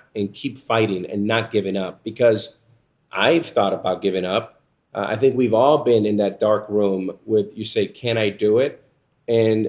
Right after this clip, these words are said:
the, the answer is, you goddamn right you can do it. You gotta get up and you gotta believe in yourself and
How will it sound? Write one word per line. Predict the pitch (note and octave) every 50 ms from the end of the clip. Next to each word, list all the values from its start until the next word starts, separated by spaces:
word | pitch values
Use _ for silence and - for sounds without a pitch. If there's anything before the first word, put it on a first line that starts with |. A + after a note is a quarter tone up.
| - -
the, | A2 A2 - _ _ _ -
the | A#2+ A#2
answer | A2+ B2 C#3+ D3 - - A2+
is, | G#2+ G#2
you | G#2
goddamn | G2+ - B2 B2 A#2+ B2+ A#2+ A2+ A2+ A2+
right | A#2 B2 C3 B2+ -
you | A2 G2+
can | - G#2
do | F2+ G2 F#2+
it. | F#2 F#2
You | G2 G2+
gotta | G2 A#2 G#2 G#2
get | F#2+ - - A2+ G#2+
up | G#2+ G#2+ A2 A2 - -
and | G#2+ G2+
you | G2
gotta | G2+ G2
believe | F2+ E2+ F#2 F2+ G2 A2 A2+ A2
in | A2+ A2
yourself | G#2+ G2+ - - A2 G#2 G#2 G#2 - - _ _ _ _ _ _ _ _ -
and | A2 G#2 G2+ F#2 F2+ - -